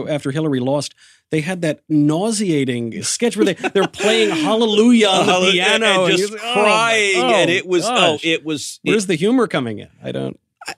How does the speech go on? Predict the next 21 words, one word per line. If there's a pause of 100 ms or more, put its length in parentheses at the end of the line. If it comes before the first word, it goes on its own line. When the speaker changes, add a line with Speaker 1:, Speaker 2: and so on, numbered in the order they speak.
Speaker 2:
you
look
at
the
late
night
hosts.
Um,
I
mean,
I
loved
listening
to, (160)
you
know, (260)
Johnny
Carson
and,
Speaker 1:
Yeah.
Speaker 2:
and